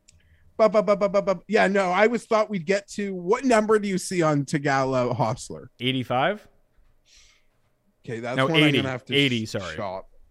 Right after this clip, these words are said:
Speaker 2: I see
Speaker 1: I'm
Speaker 2: eighty.
Speaker 1: surprised you haven't brought this one out for me, 'cause this
Speaker 2: Oh,
Speaker 1: one
Speaker 2: hi-,
Speaker 1: is
Speaker 2: oh,
Speaker 1: just
Speaker 2: shit. Uh, it's a hundred and thirty to one at DraftKings Sportsbook.
Speaker 1: Yeah, I don't mi-, that sounds money,
Speaker 2: Uh, were you gonna
Speaker 1: honestly.
Speaker 2: say Grayson Higo? <laughs> Higo just keeps taking my money. I can't do it anymore.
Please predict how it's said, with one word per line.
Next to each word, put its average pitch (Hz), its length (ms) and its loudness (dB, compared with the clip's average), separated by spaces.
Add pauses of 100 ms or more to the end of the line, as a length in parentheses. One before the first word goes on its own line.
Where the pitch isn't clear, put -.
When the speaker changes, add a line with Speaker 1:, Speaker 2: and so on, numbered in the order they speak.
(340)
Speaker 2:
I 120 60 -6
see 127 260 -8
Speaker 1:
I'm 196 160 2
Speaker 2:
eighty. 151 180 0
Speaker 1:
surprised 220 280 2
you 220 100 0
haven't 202 340 2
brought 202 300 6 (100)
this 170 380 -2
one 165 200 -4
out 113 280 -8 (320)
for 123 120 -8
me, 107 440 -12
'cause 135 100 -14
this 180 100 4
Speaker 2:
Oh, 202 40 10
Speaker 1:
one - 80 6
Speaker 2:
hi-, 202 100 8
Speaker 1:
is 208 60 2
Speaker 2:
oh, 254 140 6
Speaker 1:
just - 180 -2
Speaker 2:
shit. - 360 2
Uh, 156 60 -2
it's 156 220 0
a 147 80 8
hundred 226 260 4
and 147 120 -6
thirty 190 320 0
to 123 100 -2
one 110 160 -2
at 104 80 -8
DraftKings 117 420 -2
Sportsbook. 104 380 -10 (1160)
Speaker 1:
Yeah, 226 140 4
I 180 80 2
don't 196 140 2
mi-, 196 80 0 (100)
that 170 220 -2
sounds 170 420 -4
money, 135 400 -6 (140)
Speaker 2:
Uh, 165 180 8
were 185 100 6
you 196 80 8
gonna 202 140 6
Speaker 1:
honestly. 196 220 6
Speaker 2:
say 165 40 2
Grayson 151 520 2
Higo? 180 560 2
<laughs> - 80 -12
Higo 208 320 2
just 208 160 -6
keeps 190 180 -8
taking 160 340 -6
my 139 140 0
money. 127 240 -2
I 117 100 -2
can't 143 280 -14
do 123 140 -8
it 117 60 -10
anymore. 104 300 -10